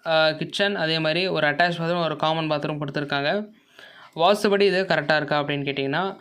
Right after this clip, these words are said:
கன்னிமலையில மாஸ்டர் பெட்ரூம், வாயுமலையில ஒரு பெட்ரூம் கொடுத்துருக்காங்க. இதை நம்ம சேஞ்சஸ் பண்றதுக்காக என்ன பண்ணலாம் அப்படின்னு கேட்டிங்கன்னா, இந்த வெராண்டா போர்ஷன் இருக்கு இல்லையா, இந்த ஸ்டெப்ஸ் வந்து நம்ம ஃப்ரண்ட்ல கொண்டு வந்துடலாம். So, பெட்ரூமோட அளவு கம்மியானாலும்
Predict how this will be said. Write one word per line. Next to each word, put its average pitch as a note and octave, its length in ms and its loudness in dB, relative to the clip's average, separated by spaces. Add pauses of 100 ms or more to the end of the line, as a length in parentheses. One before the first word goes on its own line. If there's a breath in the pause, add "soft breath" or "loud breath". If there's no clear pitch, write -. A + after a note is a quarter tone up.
(440 loud breath)
கன்னிமலையில G3+ 540 4
மாஸ்டர் E3 500 2
பெட்ரூம், F3 320 -2 (500)
வாயுமலையில E3+ 480 2
ஒரு D3 200 -2
பெட்ரூம் D3 300 -2
கொடுத்துருக்காங்க. D3 720 -4 (360 loud breath)
இதை E3+ 200 -2
நம்ம F3 380 2 (260)
சேஞ்சஸ் G#3+ 380 0
பண்றதுக்காக E3+ 600 0
என்ன D#3+ 220 -2
பண்ணலாம் D3+ 300 -2
அப்படின்னு C#3+ 200 -6
கேட்டிங்கன்னா, C#3+ 360 -2
இந்த E3 220 -2
வெராண்டா F3+ 360 2
போர்ஷன் E3 240 -4
இருக்கு C#3+ 260 -4
இல்லையா, C#3+ 240 -4 (440 loud breath)
இந்த E3+ 320 -2
ஸ்டெப்ஸ் F#3 280 -4
வந்து F#3 220 0
நம்ம E3+ 240 -2
ஃப்ரண்ட்ல F3+ 520 -2
கொண்டு D#3+ 220 -2
வந்துடலாம். D3+ 500 -2 (480 loud breath)
So, E3+ 200 -4
பெட்ரூமோட G#3+ 380 4
அளவு F#3 240 4
கம்மியானாலும் F3+ 840 0